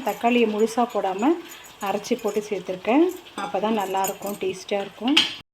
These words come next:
புளிப்பு தன்மையும் அதில் முழுமையா இறங்கும். இதில் உப்பு போட்டு வேக வச்ச காய்கறி, பட்டாணி, அந்த பீன்ஸ்லாம் பார்த்திங்கன்னா இதில் எல்லாம் ஒண்ணா வேக வச்சு வச்சுருக்கேன். இதை வந்து தண்ணியோட சேர்த்துடலாம். வேக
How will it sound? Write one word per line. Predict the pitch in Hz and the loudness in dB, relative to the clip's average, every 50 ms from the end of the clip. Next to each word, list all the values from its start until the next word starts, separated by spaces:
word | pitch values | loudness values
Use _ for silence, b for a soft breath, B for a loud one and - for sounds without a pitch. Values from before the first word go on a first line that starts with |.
| _ _ _ _ _ _ _ - | _ _ _ _ _ _ _ -2
புளிப்பு | - 247 269 285 285 - 277 - | 4 6 8 8 6 6 2 2
தன்மையும் | 220 202 202 196 196 220 269 294 240 | 2 2 2 0 2 4 4 4 4
அதில் | 196 190 196 214 277 349 370 - - 220 | 4 4 4 6 6 6 6 4 2 -4
முழுமையா | 208 202 208 208 202 208 220 220 214 196 | -4 -2 0 2 2 4 4 4 4 4
இறங்கும். | 185 185 190 190 190 196 190 | 2 0 -2 -2 -4 -4 -4
இதில் | 170 185 180 180 196 226 285 311 311 311 - - - - - - - - - - - - - - - - - - _ _ _ _ _ _ _ _ _ - | -4 -4 -4 -2 0 4 4 4 4 2 0 -6 -12 -14 -16 -16 -18 -20 -18 -18 -18 -18 -18 -20 -20 -20 -20 -20 _ _ _ _ _ _ _ _ _ 0
உப்பு | 302 - - | 2 4 6
போட்டு | 269 247 262 277 269 247 | 4 6 6 6 6 8
வேக | 233 247 240 262 254 | 8 8 8 8 6
வச்ச | 240 - - 214 208 - - | 6 6 2 0 0 2 2
காய்கறி, | 208 214 226 233 214 214 208 220 226 214 - | 4 4 6 6 6 6 6 4 4 2 -2
பட்டாணி, | 202 185 - - 220 214 214 202 208 214 214 220 - B B B B B B - - | -6 -6 -4 -4 -2 -2 0 0 0 0 -2 -2 -6 B B B B B B -14 -10
அந்த | 208 208 208 196 190 202 | -8 -6 -6 -6 -4 0
பீன்ஸ்லாம் | 220 240 240 233 - 220 214 220 220 | 2 4 4 4 2 0 -2 -2 -2
பார்த்திங்கன்னா | 202 180 185 208 240 247 233 | -4 -4 -4 -2 -2 0 0
இதில் | 214 196 190 190 | 0 0 0 0
எல்லாம் | 185 185 208 208 202 | 0 0 -2 -2 -2
ஒண்ணா | 190 185 196 196 196 | -4 -4 -4 -4 -4
வேக | 202 202 208 196 | -4 -4 -4 -6
வச்சு | 180 - 185 | -6 -6 -8
வச்சுருக்கேன். | 170 - 180 - - 233 285 320 294 | -8 -10 -10 -4 2 4 6 8 8
இதை | 226 208 196 180 | 6 4 2 -2
வந்து | 185 190 233 285 339 349 330 233 | -2 0 2 2 2 4 4 2
தண்ணியோட | 208 208 214 214 220 220 208 220 277 339 330 - | 2 2 2 2 2 2 2 4 4 2 2 2
சேர்த்துடலாம். | - 202 190 - 202 190 180 180 190 220 294 349 370 359 - - - - - - - - - - - - - - - - - - - - - - - - - - - - - - - - - - - - - - - - - - - - - - - _ _ _ _ _ _ _ _ _ _ _ - | 0 -2 -2 0 -2 -2 0 0 2 4 4 4 4 2 -2 -10 -14 -14 -10 -10 -8 -8 -6 -6 -8 -8 -8 -8 -8 -8 -8 -10 -10 -14 -14 -14 -14 -14 -14 -14 -16 -16 -20 -20 -20 -20 -20 -20 -20 -20 -20 -20 -20 -20 -20 -20 -20 -20 -20 -20 -20 _ _ _ _ _ _ _ _ _ _ _ 0
வேக | 262 269 | 2 4